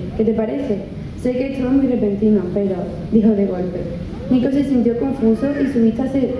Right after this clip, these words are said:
clavó en Judy. ¿Estaría diciendo la verdad? Siempre lo echaban de todos lados, como una bolsa de basura.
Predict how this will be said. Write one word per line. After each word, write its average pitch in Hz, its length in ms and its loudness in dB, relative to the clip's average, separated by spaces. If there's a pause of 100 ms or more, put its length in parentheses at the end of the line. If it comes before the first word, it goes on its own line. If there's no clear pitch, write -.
(120)
clavó 208 240 0
en 202 80 2
Judy. 196 280 2 (280)
¿Estaría 220 320 0
diciendo 247 400 0
la 226 80 2
verdad? 185 320 -2 (400)
Siempre 254 300 0
lo 285 80 2
echaban 247 380 0
de 240 140 0
todos 262 200 0
lados, 202 320 0 (100)
como 220 160 4
una 214 140 4
bolsa 240 280 0
de 247 120 0
basura. 202 420 -2